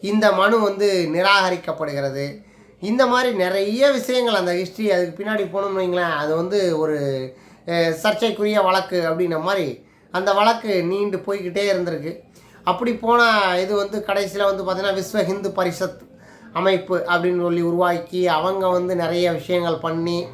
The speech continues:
அதுக்கப்புறம் வந்து பார்த்தீங்கன்னா, ஆஹ், இரண்டு தரப்புக்கும் பயங்கரமான சண்டைகள்லாம் வந்து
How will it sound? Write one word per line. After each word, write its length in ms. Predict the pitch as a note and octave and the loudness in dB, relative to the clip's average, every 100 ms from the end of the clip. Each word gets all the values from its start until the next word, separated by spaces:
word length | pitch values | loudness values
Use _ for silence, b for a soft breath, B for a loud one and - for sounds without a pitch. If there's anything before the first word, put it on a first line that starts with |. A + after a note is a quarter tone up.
| B B B | B B B
அதுக்கப்புறம் 760 | - F#3 G#3 G#3 G#3 G#3 G3 G3 | -2 0 0 0 2 2 2 0
வந்து 120 | G3+ | -4
பார்த்தீங்கன்னா, 760 | F3+ F3 F3 F3 F3+ F#3 F#3 - b b b b | -4 -2 -2 -2 -2 -2 -4 -14 b b b b
ஆஹ், 520 | G#3 F#3+ F3+ F3 F3 E3+ | 0 4 4 4 4 2
இரண்டு 360 | F#3+ G3 G3 | 2 2 0
தரப்புக்கும் 600 | G3 F#3 F#3 F#3 E3+ F#3 | 0 0 -2 -4 -8 -6
பயங்கரமான 600 | E3 E3+ F#3 F#3 F#3 F3+ | -2 -2 0 0 0 0
சண்டைகள்லாம் 800 | D#3+ - F#3+ G#3 G3 F#3 F#3 F3+ | -2 -2 0 2 2 2 2 2
வந்து 500 | E3 E3 E3+ E3+ - | 0 -2 -2 -2 -6